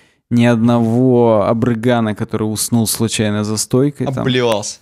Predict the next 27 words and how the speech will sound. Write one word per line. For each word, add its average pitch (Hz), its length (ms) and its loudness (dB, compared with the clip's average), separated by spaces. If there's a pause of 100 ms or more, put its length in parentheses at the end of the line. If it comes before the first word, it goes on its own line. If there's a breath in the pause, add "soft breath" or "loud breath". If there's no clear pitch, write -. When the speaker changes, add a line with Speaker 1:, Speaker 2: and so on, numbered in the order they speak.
(360)
Speaker 1:
Конечно, 113 600 -2
да, 104 180 -2
ничего 117 380 0
такого, 123 540 -2
ничего 123 280 -4
подобного. 135 680 -2 (380)
Э, 98 160 -8
все - 220 -2
Speaker 2:
Мгм. 135 80 2
Speaker 1:
напитки 123 440 -4
исключительно 117 580 -4
благородные, 113 720 -2
куча - 360 -4
разных 110 340 -2
стаканов, 107 760 -4
бокалов, 110 600 -4
подвешенных 107 720 -2
в - 60 -20
том 107 180 -6
числе - 320 -6
сверху. 117 540 -4 (520 soft breath)
Э, 151 120 0
Speaker 2:
<laughs> 185 80 4
Да-да-да. 180 120 6 (120)
Speaker 1:
кофемашина 120 680 2
большая 110 460 0
рожковая, 110 640 0